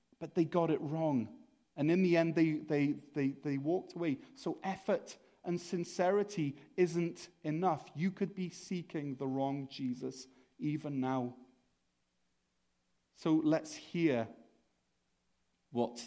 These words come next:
the, what the true Jesus says. "Come, everyone who thirsts," and I'll ask the worship band to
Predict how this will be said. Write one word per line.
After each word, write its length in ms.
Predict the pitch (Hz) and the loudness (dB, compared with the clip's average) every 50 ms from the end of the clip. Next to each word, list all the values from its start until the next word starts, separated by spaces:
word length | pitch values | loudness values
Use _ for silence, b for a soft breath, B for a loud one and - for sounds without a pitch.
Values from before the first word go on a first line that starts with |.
| - - _ _ _ - 110 | -16 -20 _ _ _ -10 -6
the, 180 | 123 120 120 123 - | -4 -4 -4 -6 -6
what 160 | 135 127 - | -8 -8 -8
the 60 | - 123 | -8 -10
true 280 | - - - 131 127 | -12 -8 -6 -4 -4
Jesus 400 | 123 - 120 117 117 117 - - | -4 -4 -6 -6 -6 -6 -8 -12
says. 460 | - - - - 62 64 - - - _ _ _ _ _ _ _ _ _ _ _ _ _ _ _ _ _ _ _ _ - - | -14 -12 -12 -12 -10 -12 -14 -18 -20 _ _ _ _ _ _ _ _ _ _ _ _ _ _ _ _ _ _ _ _ -16 -4
"Come, 300 | - 160 160 165 170 175 - - - _ _ _ _ _ _ _ _ _ _ _ _ | 0 0 0 2 0 -4 -6 -10 -16 _ _ _ _ _ _ _ _ _ _ _ _
everyone 560 | 147 151 151 147 160 160 156 156 151 151 147 151 | 0 0 0 0 0 0 0 0 0 0 -2 -4
who 120 | 156 151 151 | -4 -6 -6
thirsts," 480 | - - - 127 117 117 113 117 - | -6 -8 -6 -4 -4 -4 -4 -6 -6
and 100 | 131 127 | -6 -4
I'll 160 | 127 127 127 | 0 0 2
ask 200 | 131 127 - - | 0 0 -2 -6
the 80 | - 139 | -6 -4
worship 340 | 123 123 123 123 - - - | -2 -2 -4 -4 -6 -10 -8
band 220 | - 120 123 123 | -8 -8 -8 -8
to 60 | 123 | -10